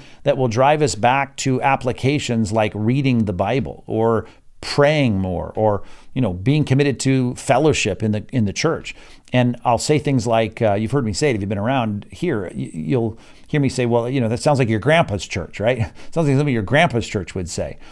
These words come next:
And then I'll always add, "Well, you know, well, it may be your grandpa's, you know,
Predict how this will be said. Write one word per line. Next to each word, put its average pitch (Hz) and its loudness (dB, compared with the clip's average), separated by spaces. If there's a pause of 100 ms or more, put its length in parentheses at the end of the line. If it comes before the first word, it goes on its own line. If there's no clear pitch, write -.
(240)
And 117 4
then 120 2
I'll 110 6
always 107 2
add, 107 4
"Well, 104 -2 (580)
you 151 2
know, 92 -4 (200)
well, 110 -2
it 120 -4
may 120 2
be 120 0
your 98 -2
grandpa's, 127 0 (160)
you 135 2
know, 98 -6